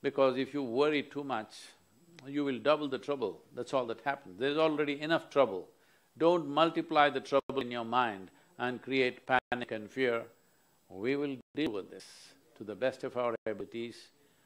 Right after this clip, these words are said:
Our commitment, our focus should be that least amount of mortality should happen. We should not allow widespread deaths to happen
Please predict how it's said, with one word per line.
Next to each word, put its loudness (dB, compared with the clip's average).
Our 4
commitment, -8
our 4
focus -2
should -6
be -8
that -2
least -4
amount -4
of -4
mortality -4
should -12
happen. -2
We -6
should -12
not -6
allow 0
widespread 0
deaths 0
to -8
happen -4